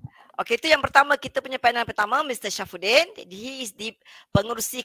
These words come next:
Kelab N F T Malaysia. Kita akan tanya nanti apa N F T, ah, dan sebagainya, apa tujuan kelab dan sebagainya. Yang kedua, panel kita, Datuk Muhammad Fakhruddin bin Muhammad Noor. He is the pengerusi Pertubuhan Gerakan Ekonomi Digital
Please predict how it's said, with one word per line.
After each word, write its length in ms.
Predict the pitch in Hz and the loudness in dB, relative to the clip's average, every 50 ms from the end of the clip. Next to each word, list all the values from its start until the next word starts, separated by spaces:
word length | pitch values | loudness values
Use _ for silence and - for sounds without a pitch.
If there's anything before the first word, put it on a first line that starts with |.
| - - | -2 0
Kelab 160 | 240 233 - | 2 2 2
N 160 | - 208 202 | 0 -4 -8
F 80 | - - | -8 -10
T 80 | 220 | -8
Malaysia. 320 | 190 180 180 - - 254 254 | -6 -6 -6 -2 0 -2 -2
Kita 240 | - - - 202 | 0 -2 -2 0
akan 160 | - - 208 190 | 0 -2 0 0
tanya 320 | - 214 240 254 240 226 | 0 0 2 2 0 0
nanti 160 | 220 208 208 | 0 0 0
apa 240 | - 180 - - 220 | 0 0 0 0 -4
N 160 | 165 202 208 | -4 -2 -4
F 160 | 208 - - | -4 -6 -6
T, 320 | - 226 226 226 226 220 - | -8 -6 -6 -6 -4 -4 -2
ah, 160 | 196 226 240 | -2 -2 -2
dan 80 | 202 185 | -4 -6
sebagainya, 400 | - - 180 170 190 190 196 - | -8 -8 -6 -6 -4 -4 -4 -4
apa 160 | - - 208 | -6 -6 -10
tujuan 400 | - 196 185 180 202 190 190 185 | -12 -12 -6 -4 -4 -4 -4 -6
kelab 240 | - 196 180 - 180 | -8 -8 -8 -8 -8
dan 80 | 170 | -10
sebagainya. 340 | - 170 170 170 165 165 165 - - - - | -10 -8 -6 -6 -6 -6 -8 -14 -20 -18 -4
Yang 240 | 180 208 240 254 - | 0 2 2 2 2
kedua, 240 | - - 339 349 339 | 0 6 6 8 8
panel 240 | 302 311 302 302 294 | 8 6 4 2 0
kita, 400 | - - - - 339 349 330 233 190 | -2 -4 2 6 8 8 8 6 4
Datuk 480 | - 254 269 302 - _ - - - - - 233 | 2 4 4 4 2 _ 0 0 0 0 0 -2
Muhammad 400 | 269 254 277 311 302 320 311 - - - - | -2 -2 -4 -4 0 0 0 0 -2 -4 -2
Fakhruddin 800 | - 294 - _ - 294 311 311 240 - - 320 330 349 392 415 415 508 _ - - - - _ _ | 0 0 0 _ -6 -8 -8 -8 -6 -2 2 6 6 8 6 6 2 -4 _ -20 -20 -20 -20 _ _
bin 480 | _ 180 175 - 285 311 320 339 370 339 302 285 262 | _ _ _ 4 6 8 8 6 4 2 -4 0 0
Muhammad 480 | 262 247 - - 269 262 262 247 - 226 | 0 0 2 0 2 4 4 4 4 0
Noor. 320 | 214 220 226 262 339 392 - - - - - - - | 0 2 4 4 4 2 0 -4 -14 -20 -12 -6 -2
He 400 | 285 311 339 339 - - 311 285 | 2 2 2 2 0 -2 -2 -4
is 80 | - | -4
the 160 | - 277 277 - - | -6 -8 -8 -6 -2
pengerusi 640 | - 285 285 302 302 302 320 285 - 339 349 381 370 - | -2 -2 -2 -2 -2 -2 -2 -4 -2 0 0 0 0 0
Pertubuhan 800 | - 294 269 - - 285 277 247 254 277 277 277 302 311 302 240 190 - | 2 0 0 0 -2 -6 -6 -2 0 0 2 4 2 2 2 0 -4 -4
Gerakan 640 | - 247 254 269 269 - - - - - - - - - | -2 2 4 4 4 4 4 2 2 2 2 2 0 0
Ekonomi 640 | 247 254 - - 294 277 285 294 302 320 311 214 175 156 _ - | 0 0 0 -2 -2 0 0 0 0 -2 -4 -6 -6 -12 _ -10
Digital 480 | - 254 208 254 269 _ - 311 294 | -10 -8 -8 -8 -10 _ 0 0 0